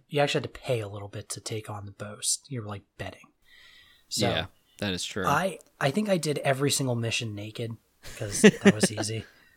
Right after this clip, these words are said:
Speaker 1: Um, initially, I was taking all of 'em just to get some challenge into the missions.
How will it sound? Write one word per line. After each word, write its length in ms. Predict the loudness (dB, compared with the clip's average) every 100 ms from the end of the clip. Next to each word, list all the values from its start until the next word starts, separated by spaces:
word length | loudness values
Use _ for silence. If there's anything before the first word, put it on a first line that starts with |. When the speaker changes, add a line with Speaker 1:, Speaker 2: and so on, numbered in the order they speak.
| -18 -6
Speaker 1:
Um, 260 | -4 -4 -2
initially, 420 | 4 6 6 4
I 40 | 4
was 140 | 2
taking 300 | 0 -2 -4
all 320 | -4 -2 0
of 80 | 2
'em 240 | 2 0 -4 -6
just 240 | -2 -2
to 60 | -2
get 200 | -2 -2
some 160 | -2 0
challenge 640 | -2 -2 -4 -2 -2 -2
into 180 | -4 -4
the 60 |
missions. 560 | -6 -4 -2 0 -2